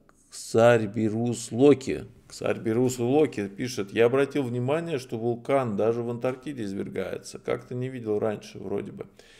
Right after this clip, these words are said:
Знаете, это вулкан Эребус с очень интересной историей. То есть там разбился когда-то самолет, а, новозеландский, который делал туристические по-, полеты именно к этому вулкану, чтобы посмотреть с самолета. А,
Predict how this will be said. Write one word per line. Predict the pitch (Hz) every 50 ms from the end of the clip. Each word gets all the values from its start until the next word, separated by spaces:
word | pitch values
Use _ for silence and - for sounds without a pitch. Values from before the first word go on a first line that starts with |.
| - - _ _ -
Знаете, | - 190 196 214 262 285
это | 165 -
вулкан | 156 151 151 143 147 170 160 151 147
Эребус | 147 147 170 175 151 117 107 98 -
с | - - -
очень | 143 151 147 - - 135 127
интересной | 123 117 120 135 127 131 143 143 127 110 123 - 98 98 98 95 - - -
историей. | 120 - - - 139 143 156 160 147 127 107
То | - - -
есть | - - -
там | - - - 101 101
разбился | 104 104 101 101 131 131 127 123 117 - -
когда-то | - - 98 95 98 98 95 - -
самолет, | - - 107 110 113 123 127 147 151 147 - - - _ _ _ _ _ _ _ _ -
а, | - - 104 104 104
новозеландский, | 107 117 123 120 113 110 104 113 113 113 113 110 110 104 101 - 113 101
который | - 107 98 - 101 98 98
делал | 95 95 107 104 101 98
туристические | 98 - 101 104 101 98 - - 95 - - - - 95
по-, | - - 98 101 101 - - - _ _ _ _ _ _ _
полеты | - 98 104 104 104 110 117 120 117 - - 104 95 95 98 98
именно | - 98 98 98 95 95
к | 95 -
этому | 104 98 - 95 92 92
вулкану, | 98 98 101 98 101 120 127 139 131 110 101
чтобы | - - 101 -
посмотреть | - - - - 98 98 101 101 104 107 101
с | - -
самолета. | - 98 98 95 95 98 110 120 117 117 107 98 98 - - - - _ _ _ _ _ _ - -
А, | - 92 95 92 95 98 98 98